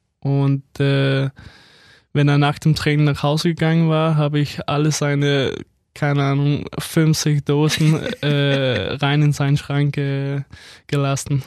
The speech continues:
Speaker 1: ähm,
Speaker 2: <laughs>
Speaker 1: und seine Klamotten rausgenommen.
Speaker 2: <laughs> Also es wird nie langweilig zwischen euch beiden.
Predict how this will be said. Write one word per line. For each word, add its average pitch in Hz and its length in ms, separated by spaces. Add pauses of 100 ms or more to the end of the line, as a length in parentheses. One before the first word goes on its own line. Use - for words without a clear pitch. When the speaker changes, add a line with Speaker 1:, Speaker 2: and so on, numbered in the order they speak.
(140)
Speaker 1:
ähm, 147 580 (120)
Speaker 2:
<laughs> - 100
Speaker 1:
und 143 240
seine 139 200
Klamotten 143 420
rausgenommen. 139 680
Speaker 2:
<laughs> - 40 (1400)
Also 226 260
es 220 140
wird 214 160
nie 220 220
langweilig 185 560
zwischen - 320
euch 180 220
beiden. - 340